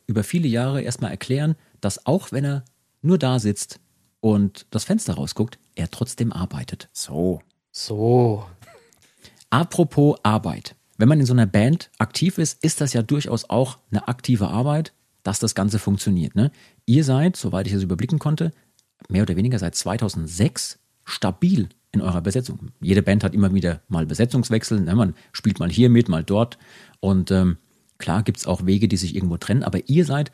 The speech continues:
Speaker 1: jetzt wirklich seit fünfzehn Jahren super stabil. Ich glaub, der letzte, der dazu kam, ist der Pat,
Speaker 2: Mhm.
Speaker 1: euer
Speaker 2: Ja.
Speaker 1: Gitarrist, ne?
Speaker 2: Ja.
Speaker 1: Was ist eurer Meinung nach das Geheimnis einer langen, stabilen Bandbeziehung und eines langen Bandlebens?
Speaker 3: Ich denk, da hat jeder so seine Rolle gefunden.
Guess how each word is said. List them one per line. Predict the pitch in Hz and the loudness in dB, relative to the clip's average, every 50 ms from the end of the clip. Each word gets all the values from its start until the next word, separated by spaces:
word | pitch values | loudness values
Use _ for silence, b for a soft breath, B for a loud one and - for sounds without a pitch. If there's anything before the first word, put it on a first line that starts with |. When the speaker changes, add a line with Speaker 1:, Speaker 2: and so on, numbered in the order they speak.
| b b b b b | b b b b b
Speaker 1:
jetzt | 95 95 - 104 | -6 -2 0 0
wirklich | 127 156 160 135 | 2 2 2 0
seit | - 107 104 101 - - _ _ _ _ _ _ _ | 0 0 0 0 -2 -8 _ _ _ _ _ _ _
fünfzehn | _ - - 156 190 208 - - - 98 90 | _ 0 4 4 4 4 2 2 2 2 2
Jahren | 82 80 87 110 180 196 - _ _ | 2 0 0 0 -2 -2 -4 _ _
super | 104 98 113 165 - 143 | -4 -2 -2 0 0 -2
stabil. | 127 - - - 113 156 | -4 -4 -4 -2 -2 -2
Ich | 185 - | -2 -2
glaub, | - - - | -4 -4 -2
der | 98 | -2
letzte, | 90 107 131 - 127 | -2 -2 -2 -2 -2
der | 120 110 | -2 0
dazu | 101 98 - - 120 | 0 -2 -2 -4 -4
kam, | - 117 101 | -2 -2 -2
ist | - - | -2 -4
der | 92 | -4
Pat, | - - 135 139 - - _ _ - | -2 -2 -2 -2 -2 -8 _ _ -8
Speaker 2:
Mhm. | 131 113 135 202 226 | -6 -4 -4 -6 -4
Speaker 1:
euer | - 107 104 | 0 0 2
Speaker 2:
Ja. | 107 131 135 | 2 2 2
Speaker 1:
Gitarrist, | 98 107 151 - - - | 4 2 2 0 0 0
ne? | 104 113 185 | 2 2 2
Speaker 2:
Ja. | - 107 B B B B B B B B | 0 -6 B B B B B B B B
Speaker 1:
Was | 98 95 139 190 - | 0 0 2 2 0
ist | - 185 - | -2 -4 -2
eurer | - 143 147 156 160 147 | -2 0 0 0 0 0
Meinung | 131 127 139 147 151 131 | 0 0 0 0 2 2
nach | 104 104 107 131 185 - - _ _ | 2 2 2 0 -2 -4 -8 _ _
das | - 107 - - | -6 -6 -4 -2
Geheimnis | - 92 85 92 95 127 165 151 156 165 - - - _ _ _ _ | -4 -4 -2 0 0 2 2 2 2 0 -2 -6 -10 _ _ _ _
einer | 101 101 104 101 98 95 92 90 90 - _ _ _ _ - | 0 2 2 2 2 2 0 -2 -4 -8 _ _ _ _ -6
langen, | 90 92 92 92 110 139 160 165 175 190 190 _ _ _ | -2 0 2 2 2 2 4 2 2 0 -2 _ _ _
stabilen | - - - 107 95 - - 113 113 139 147 135 123 | -14 -8 -4 -4 -4 0 0 0 2 2 2 0 2
Bandbeziehung | - - 104 127 - - - - - 85 87 104 135 - | 2 2 0 2 0 -2 -4 -2 -2 0 0 0 0 -2
und | 78 - | -2 -4
eines | 60 78 80 - | -4 -4 -4 -4
langen | 76 73 78 92 98 98 | -4 -2 0 -2 -2 0
Bandlebens? | 120 135 175 - - - 67 - - - - - - _ _ _ _ _ | 0 -2 -2 -2 -4 -6 -6 -8 -10 -12 -14 -16 -20 _ _ _ _ _
Speaker 3:
Ich | - - | -20 -8
denk, | - 123 139 147 | -6 -6 -4 -2
da | - 170 143 | -2 -2 -2
hat | 135 139 135 - - | -2 -4 -6 -10 -10
jeder | 117 117 139 147 180 180 175 170 | -8 -8 -6 -4 -4 -4 -4 -4
so | - - | -6 -8
seine | 156 - - 147 143 147 143 135 | -6 -4 -4 -2 -2 0 -2 0
Rolle | 120 120 127 131 139 127 | 0 0 0 0 -2 -4
gefunden. | - 113 - - - 139 151 196 - - 226 240 240 | -6 -10 -14 -6 -6 -4 -4 -4 -8 -10 -12 -12 -14